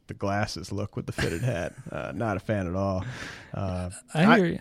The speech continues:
Speaker 1: You know, I might actually bump my swag grade down here
Speaker 2: I'm gonna
Speaker 1: after,
Speaker 2: bump mine down
Speaker 1: after digging
Speaker 2: further
Speaker 1: into it a little
Speaker 2: to
Speaker 1: bit. I'm just gonna go straight twenty.
Speaker 2: I'm gonna go fifty. <laughs> Oh, man. That dr-, mine affects mine grade. Your might,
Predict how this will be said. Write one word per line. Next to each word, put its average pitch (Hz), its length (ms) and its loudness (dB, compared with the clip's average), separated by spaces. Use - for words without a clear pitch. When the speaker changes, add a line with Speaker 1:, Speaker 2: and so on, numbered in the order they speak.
Speaker 1:
You 180 80 8
know, 233 180 10
I 185 140 6
might 254 180 8
actually 113 260 2
bump 107 280 0
my 101 400 -4
swag 92 360 -4
grade 90 200 -4
down 90 300 -6
here 95 120 -4
Speaker 2:
I'm 165 140 6
gonna 247 140 12
Speaker 1:
after, 180 80 6
Speaker 2:
bump 190 180 12
mine 160 220 12
down 147 260 10
Speaker 1:
after 127 160 4
digging - 160 10
Speaker 2:
further - 120 8
Speaker 1:
into 117 220 4
it 151 40 6
a - 40 8
little 143 320 8
Speaker 2:
to 139 120 6
Speaker 1:
bit. 135 160 2
I'm 220 160 -2
just 220 140 -2
gonna 127 140 2
go 104 120 0
straight 95 320 -8
twenty. 92 320 -12
Speaker 2:
I'm 185 60 0
gonna 202 180 6
go 113 100 0
fifty. - 540 4
<laughs> - 240 0
Oh, 151 140 10
man. 110 520 2
That 175 220 6
dr-, 196 140 0
mine 190 360 12
affects 175 400 10
mine 165 220 10
grade. 127 320 6
Your 175 180 8
might, 185 320 8